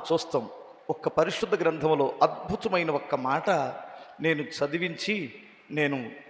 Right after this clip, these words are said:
ముగిస్తానండి. హెబ్రీలకు రాసిన పత్రిక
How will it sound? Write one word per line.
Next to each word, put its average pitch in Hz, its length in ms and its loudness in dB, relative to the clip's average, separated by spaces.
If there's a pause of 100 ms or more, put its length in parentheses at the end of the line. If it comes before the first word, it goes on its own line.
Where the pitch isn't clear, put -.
(120)
ముగిస్తానండి. 151 920 0 (320)
హెబ్రీలకు 208 480 2
రాసిన 175 400 2
పత్రిక 139 640 -2